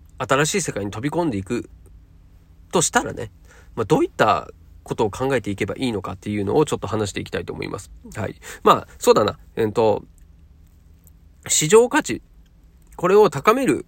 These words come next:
努力をしていくっていうのはもちろんそうなんですけれども、うん。まあ、僕のようにですね、一つは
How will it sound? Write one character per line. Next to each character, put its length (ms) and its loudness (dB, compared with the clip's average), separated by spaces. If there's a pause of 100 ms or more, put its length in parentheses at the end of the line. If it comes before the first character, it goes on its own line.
努 180 2
力 220 4
を 80 2
し 80 -6
て 80 2
い 80 0
く 100 -2
っ 20 -8
て 100 -2
い 20 2
う 40 0
の 40 -2
は 40 -4
も 80 -6
ち 100 -4
ろ 80 0
ん 20 -4
そ 140 -2
う 20 2
な 100 -8
ん 60 -12
で 80 -14
す 100 -12
け 100 -10
れ 60 -8
ど 80 -6
も、 300 2 (320)
う 60 -6
ん。 240 -6 (280)
ま 100 2
あ、 20 6
僕 180 -4
の 140 2
よ 80 2
う 20 0
に 100 -2
で 80 -8
す 140 -10
ね、 140 -4 (500)
一 220 -2
つ 120 -4
は 260 -2